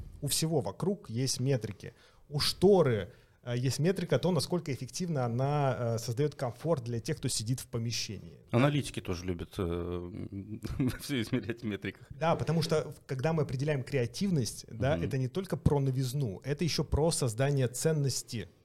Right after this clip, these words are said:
Speaker 1: То есть только когда мы поняли, что мы что-то сделали лучше, чем раньше,
Speaker 2: Мгм.
Speaker 1: только там мы можем говорить про креативность. А вот то, что, э, ты определяешь как певцы, художники и прочее, это вот такой маленький домен креативности, который относится, я не знаю, там, к перформативной,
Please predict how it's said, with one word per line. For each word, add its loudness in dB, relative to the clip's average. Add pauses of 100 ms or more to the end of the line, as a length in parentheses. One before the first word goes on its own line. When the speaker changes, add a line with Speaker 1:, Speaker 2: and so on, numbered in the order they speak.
(220)
Speaker 1:
То -4
есть -2
только 4
когда 0
мы -2
поняли, -4
что -6
мы -4
что-то -4
сделали -2
лучше, -4
чем -8
раньше, -6 (120)
Speaker 2:
Мгм. -4 (140)
Speaker 1:
только 0
там 2
мы 6
можем 2
говорить -2
про -4
креативность. -2 (320)
А 0
вот 4
то, -2
что, 6
э, 2
ты 0
определяешь 0
как -4 (400)
певцы, 2
художники 2
и 0
прочее, 2 (200)
это -2
вот 0
такой 2
маленький 2
домен 2
креативности, 0
который 0
относится, -2
я 0
не -2
знаю, -4
там, -8
к -16
перформативной, -2